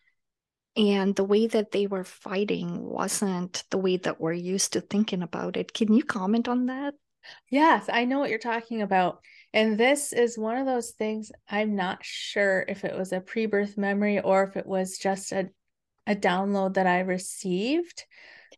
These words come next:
Speaker 2: Um, sometimes it's <laughs> hard for me to tell with,
Speaker 1: Yeah.
Speaker 2: because it's just like this glimpse of something that I remember. But I did see that angels, what we would call angels, are these magnificent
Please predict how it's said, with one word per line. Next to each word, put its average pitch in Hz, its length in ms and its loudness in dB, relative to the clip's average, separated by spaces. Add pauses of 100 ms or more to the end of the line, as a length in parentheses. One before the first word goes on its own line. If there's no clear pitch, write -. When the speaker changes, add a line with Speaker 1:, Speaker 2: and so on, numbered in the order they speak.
(120)
Speaker 2:
Um, 190 220 0
sometimes 214 460 -2
it's 208 160 -8
<laughs> - 80 -6
hard 214 180 -6
for 220 200 -6
me 208 220 2
to 208 160 -2
tell 196 540 2
with, 190 240 2
Speaker 1:
Yeah. 233 100 0
Speaker 2:
because 214 220 -2
it's - 100 -12
just 202 240 0
like 196 220 2
this 190 340 -8
glimpse 208 640 0
of 190 180 -4
something 190 500 -2
that 180 120 -2
I 185 120 0
remember. 180 600 -2 (680)
But 214 120 4
I 220 160 6
did 233 340 2
see 214 520 -2
that 180 380 2 (800)
angels, 226 1080 0
what 214 160 4
we 247 100 2
would 233 140 0
call 202 280 0
angels, 185 640 -2
are 202 180 4
these 202 280 -2
magnificent 202 1300 -2